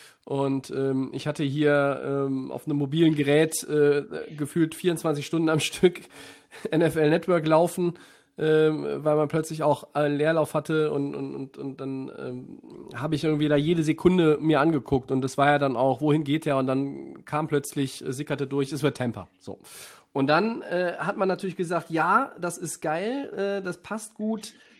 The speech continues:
äh, weil er hat da diese zweitausend Yard Receiver aus dem Jahr zuvor, die mit Winston, der natürlich viele Turnover hatte, eine Menge Alarm gemacht hat. Das war ein Godwin,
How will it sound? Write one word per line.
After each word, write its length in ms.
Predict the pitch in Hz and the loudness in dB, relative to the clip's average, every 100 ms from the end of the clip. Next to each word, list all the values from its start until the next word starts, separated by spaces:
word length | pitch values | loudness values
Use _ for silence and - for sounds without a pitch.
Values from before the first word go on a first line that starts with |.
| - | -14
äh, 320 | 170 180 185 156 | -8 -6 -4 -2
weil 420 | 160 190 196 196 | -2 -2 -4 -4
er 120 | 160 | -4
hat 160 | 175 190 | -4 -4
da 40 | |
diese 220 | 160 160 160 | -6 -6 -8
zweitausend 600 | - 170 165 170 156 151 | -6 -6 -4 -4 -2 -2
Yard 180 | 160 | -2
Receiver 320 | 170 - 151 147 | -4 -8 -6 -4
aus 140 | 143 | -4
dem 120 | 143 | -6
Jahr 160 | 143 147 | -4 -6
zuvor, 460 | - - 160 170 | -8 -10 -4 -4
die 100 | 147 | -4
mit 340 | 143 139 135 - | -4 -4 -6 -10
Winston, 580 | 127 151 180 - 170 156 | -4 -4 -4 -6 -4 -2
der 120 | 139 | -2
natürlich 340 | 135 - 147 | -2 -4 -8
viele 200 | - 127 | -8 -8
Turnover 340 | - 139 131 127 | -6 -6 -4 -6
hatte, 180 | 127 | -6
eine 120 | 131 123 | -6 -4
Menge 180 | 120 | -4
Alarm 300 | 110 104 117 | -2 -2 -2
gemacht 200 | 110 98 | -4 -10
hat. 120 | 104 107 | -14 -12
Das 100 | - | -8
war 80 | |
ein 80 | 113 | -4
Godwin, 400 | 127 143 185 254 | -4 -2 -2 -2